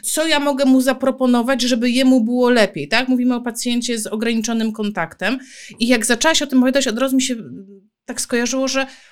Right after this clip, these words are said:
no w sumie to bardzo podobny pacjent. E, oczywiście ja wiem, że to nie są, mm, dziecko,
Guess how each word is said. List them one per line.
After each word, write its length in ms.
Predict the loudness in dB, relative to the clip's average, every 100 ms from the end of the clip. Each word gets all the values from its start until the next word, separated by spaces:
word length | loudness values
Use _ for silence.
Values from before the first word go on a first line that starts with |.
| _
no 100 | -8
w 40 | -4
sumie 220 | 0 2
to 100 | 2
bardzo 340 | 0 0 0
podobny 360 | -4 -2 0 0
pacjent. 580 | 2 2 0 -4 -4 0
E, 180 | 0 0
oczywiście 340 | -2 -2 0
ja 60 | 0
wiem, 160 | 0
że 60 | 0
to 60 |
nie 100 | -2
są, 180 | -2 -2
mm, 540 | -2 -6 -10 -10 -8 -4
dziecko, 320 | -4 -4